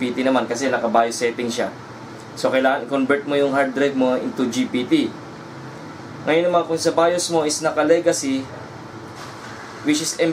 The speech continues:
B R siya, tapos i-,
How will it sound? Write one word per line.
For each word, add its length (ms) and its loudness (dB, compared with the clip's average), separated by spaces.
B 160 8
R 80 6
siya, 400 0
tapos 400 2
i-, 720 2